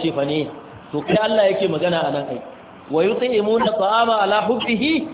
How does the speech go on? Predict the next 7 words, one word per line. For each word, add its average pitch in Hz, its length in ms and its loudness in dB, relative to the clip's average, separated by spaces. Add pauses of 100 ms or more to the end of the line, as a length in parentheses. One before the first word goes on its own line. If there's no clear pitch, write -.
(160)
miskinan 269 880 0
wa 240 100 4
yatiman." 196 640 0 (320)
Sai 240 240 4
cewa, 226 480 2 (300)
"Wa 165 140 0 (120)
asira." 143 500 0